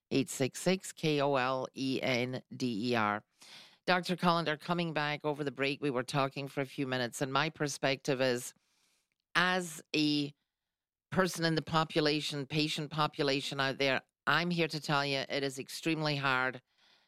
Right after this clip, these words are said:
to get an appointment with a specialist, period. You make a phone call, come and see us in three, four, five, six months.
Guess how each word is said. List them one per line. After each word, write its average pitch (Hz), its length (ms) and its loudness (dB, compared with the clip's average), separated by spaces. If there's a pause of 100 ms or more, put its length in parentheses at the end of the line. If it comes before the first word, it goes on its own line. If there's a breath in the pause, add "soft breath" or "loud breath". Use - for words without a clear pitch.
(120)
to 165 100 0
get 156 180 4
an 151 120 0
appointment 139 520 -4
with 131 160 0
a 131 60 -4
specialist, 131 680 -4
period. 127 460 0 (680)
You 151 140 -2
make 160 200 2
a 165 40 -2
phone 170 300 0
call, 160 480 0 (640)
come 165 140 4
and 156 120 2
see 151 220 2
us 147 180 0
in 139 120 -4
three, 151 260 0
four, 143 220 0
five, 131 260 0
six - 300 -6
months. 117 420 -2